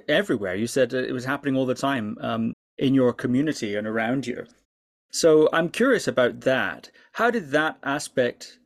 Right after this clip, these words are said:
develop? I mean, a lot of the systems that you went on to train in have specific methods for cultivating, uh,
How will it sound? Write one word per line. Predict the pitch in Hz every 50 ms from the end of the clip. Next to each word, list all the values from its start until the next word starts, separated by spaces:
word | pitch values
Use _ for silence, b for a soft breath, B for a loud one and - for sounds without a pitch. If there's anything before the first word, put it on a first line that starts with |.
| _ _ -
develop? | 139 127 127 143 160 156 127 -
I | 139
mean, | 139 151 165
a | 165 160
lot | 165 190 190
of | 160
the | 147 123
systems | - - 196 185 - - 165 143 120
that | 147 - -
you | 139
went | 131 135 131 -
on | 135 127 120
to | - 113
train | - - 143 139 151 151 135
in | 110 101 101 104 B B B B B B
have | - - 143 147 135 123
specific | - - - 135 - - 165 156 - 156 -
methods | 127 123 135 143 - - 160 139 - - - - - b b b
for | b - 143 131 127 123
cultivating, | - 151 151 151 151 151 135 143 135 135 - - 143 135 135 135 135 131 131 b b b b b b b
uh, | - 120 120 117 117 117 117 117 117